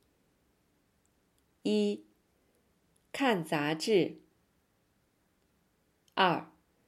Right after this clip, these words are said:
用早点。三，吃晚饭。四，九点半。五，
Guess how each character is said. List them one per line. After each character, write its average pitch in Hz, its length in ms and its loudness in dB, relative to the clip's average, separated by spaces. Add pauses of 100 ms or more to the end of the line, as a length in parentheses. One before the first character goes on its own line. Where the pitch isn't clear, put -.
(380)
用 240 320 4
早 170 280 2
点。 160 680 0 (1300)
三， 214 420 0 (600)
吃 269 320 2
晚 170 320 0
饭。 196 420 0 (1600)
四， - 480 -2 (680)
九 180 320 6
点 175 400 2
半。 196 400 -2 (1700)
五， 160 720 4